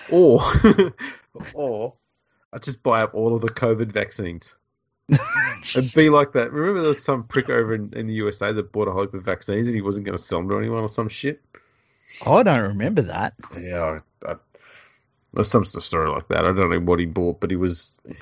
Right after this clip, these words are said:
Speaker 1: he was trying to farm it all for himself.
Speaker 2: Imagine if you bought, bought all of the vaccines and then you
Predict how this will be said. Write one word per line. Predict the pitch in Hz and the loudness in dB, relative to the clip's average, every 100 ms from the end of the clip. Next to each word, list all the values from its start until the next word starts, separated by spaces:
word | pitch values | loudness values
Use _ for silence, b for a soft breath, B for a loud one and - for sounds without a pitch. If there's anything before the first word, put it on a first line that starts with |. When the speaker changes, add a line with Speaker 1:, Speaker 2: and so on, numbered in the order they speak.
| B B - | B B -6
Speaker 1:
he | |
was | 104 | -4
trying | - 107 95 | 2 2 2
to | 78 _ _ | -4 _ _
farm | _ 98 87 87 | _ 0 2 2
it | 87 | 2
all | 82 | 0
for | 92 | -2
himself. | 82 - 85 80 - - _ _ b b | -6 -2 0 0 -4 -10 _ _ b b
Speaker 2:
Imagine | 120 135 160 196 180 | 0 2 2 0 -4
if | 170 - | -4 -4
you | 110 | -4
bought, | 104 107 117 113 | 0 2 2 -2
bought | 113 110 - | -2 -2 0
all | 110 104 | 0 0
of | 98 | 0
the | 104 | -2
vaccines | 95 95 92 - 95 87 87 - - b b b b b | -2 -4 -4 -4 -4 -4 -8 -8 -10 b b b b b
and | 110 110 | 0 2
then | 107 107 | 2 2
you | 104 107 104 101 98 | 2 2 2 0 -4